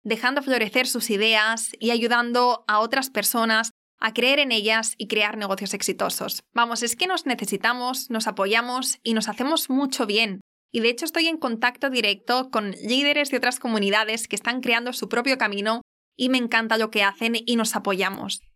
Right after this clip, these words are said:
Entonces, la competencia sana, sí, toda la que quieras y más. Pero ya cuando hablamos de copia, de plagio o cuando <laughs> te pasas tres pueblos inspirándote en otra marca, pues eso no, no está bien, no es justo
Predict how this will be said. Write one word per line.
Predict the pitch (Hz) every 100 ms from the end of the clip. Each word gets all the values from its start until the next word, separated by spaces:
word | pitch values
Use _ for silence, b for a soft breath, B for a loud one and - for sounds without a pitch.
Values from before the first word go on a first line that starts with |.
| -
Entonces, | 240 240 220 220 202 - - _ -
la | 240 226
competencia | 233 226 247 392 349 330
sana, | 320 262 294 359 - _
sí, | - - 190 - _ -
toda | 302 311
la | 294 285
que | 220
quieras | 226 202 -
y |
más. | - - - - _ _ _ _ -
Pero | 233
ya | 240 285
cuando | 339 330
hablamos | 302 277 285 285 277 -
de | 214 220 214 208 196 -
copia, | 240 226 240 240 240 240 240
de | 254 190 196
plagio | 214 247 240 - 240 240 240
o | 262
cuando | 247 247 262
<laughs> | - - -
te | 214
pasas | - 240 294 277 - _
tres | - 247 254
pueblos | - 220 208 214
inspirándote | 190 - 196 196 196
en | 196
otra | 185 196
marca, | 190 190 208 269 - _ _ _ -
pues | 226 220 -
eso | 226 202
no, | - - _ -
no | 247
está | 262 277 240
bien, | 196 196
no | 226
es | 277
justo | - 294 269 285 277